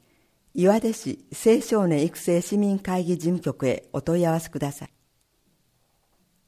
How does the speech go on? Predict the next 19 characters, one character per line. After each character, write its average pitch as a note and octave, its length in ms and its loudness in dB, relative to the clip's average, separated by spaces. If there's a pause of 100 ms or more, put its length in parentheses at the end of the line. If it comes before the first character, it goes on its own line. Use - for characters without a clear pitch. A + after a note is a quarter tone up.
(1500)
若 F#3 280 2
者 A#3 220 4
総 A3 260 2
合 G#3 220 4
相 G#3 240 0
談 G3 220 2
窓 F#3+ 240 -2
口、 - 420 -6 (380)
ウ F#3+ 80 2
ィ A3 140 4
ズ G#3+ 140 2
ユ F3+ 240 2
ー - 20 2
を B2+ 60 -2
紹 C#3 240 0
介 C#3 180 -6
し C3+ 160 -6
ま A#2+ 140 -6
す。 - 160 -20